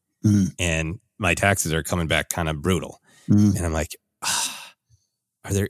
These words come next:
Speaker 2: any other show expenses I haven't deducted?" <laughs>
Speaker 1: Hmm.
Speaker 2: It's like,
Speaker 1: Mm-hmm.
Speaker 2: "Well, technically, I used that engagement ring in a show."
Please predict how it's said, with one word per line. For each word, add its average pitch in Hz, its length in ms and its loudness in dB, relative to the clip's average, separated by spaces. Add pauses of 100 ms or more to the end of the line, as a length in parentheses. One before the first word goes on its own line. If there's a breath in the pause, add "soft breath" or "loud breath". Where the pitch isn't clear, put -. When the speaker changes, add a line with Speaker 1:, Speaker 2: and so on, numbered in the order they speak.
Speaker 2:
any 135 320 6
other 117 240 4
show 143 280 2
expenses 95 420 0
I 92 80 0
haven't 104 260 2
deducted?" 87 520 0 (120)
<laughs> - 140 -20
Speaker 1:
Hmm. 135 240 10
Speaker 2:
It's 123 140 2
like, - 140 -2
Speaker 1:
Mm-hmm. 123 340 8 (840 soft breath)
Speaker 2:
"Well, 107 480 4 (1120)
technically, 123 800 4 (160)
I 92 120 2
used 143 360 6
that 151 140 6
engagement 135 560 4
ring 98 360 0 (180)
in 156 180 6
a 117 80 4
show." 95 580 2